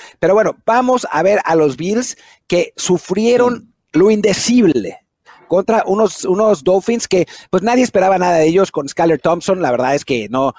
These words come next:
Speaker 1: no, no tenía pinta de nada. Además, el partido empezó, a pesar de este, de esta jugada, el partido empezó con unos Bills dominando por completo. No sé por qué arrancamos en este veinte diecisiete, pero los <laughs> Bills iban ganando diecisiete cero el partido. O sea, quién sabe qué pasó en estos, en estos highlights, pero los Bills iban ganando diecisiete cero el partido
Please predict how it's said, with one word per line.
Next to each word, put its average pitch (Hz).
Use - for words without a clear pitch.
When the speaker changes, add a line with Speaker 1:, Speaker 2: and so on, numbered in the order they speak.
Speaker 1:
no, 147
no 156
tenía 165
pinta 165
de 143
nada. 180
Además, 170
el 160
partido 170
empezó, 180
a 110
pesar 165
de 170
este, 160
de 151
esta 160
jugada, 160
el -
partido 143
empezó 185
con 185
unos 180
Bills 185
dominando 170
por 160
completo. 175
No 196
sé 220
por 202
qué 202
arrancamos 185
en 170
este 175
veinte 175
diecisiete, 156
pero 147
los 160
<laughs> 202
Bills -
iban 190
ganando 208
diecisiete 175
cero 208
el 196
partido. 147
O -
sea, 139
quién 156
sabe 170
qué 165
pasó 160
en 165
estos, 147
en 127
estos 139
highlights, 156
pero 139
los 135
Bills 185
iban 208
ganando 190
diecisiete 185
cero 190
el 185
partido 175